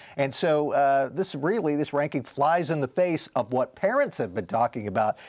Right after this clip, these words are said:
ever since the covid nineteen pandemic came out,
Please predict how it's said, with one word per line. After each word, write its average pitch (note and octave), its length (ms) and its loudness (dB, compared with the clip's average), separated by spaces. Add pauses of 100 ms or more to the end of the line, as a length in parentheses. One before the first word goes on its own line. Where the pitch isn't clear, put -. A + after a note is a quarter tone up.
ever C3 240 2
since B2+ 260 -4
the A#2+ 100 -8
covid A#2 320 -2
nineteen A#2 400 -4
pandemic A#2+ 520 0
came A2 200 -6
out, A#2 200 0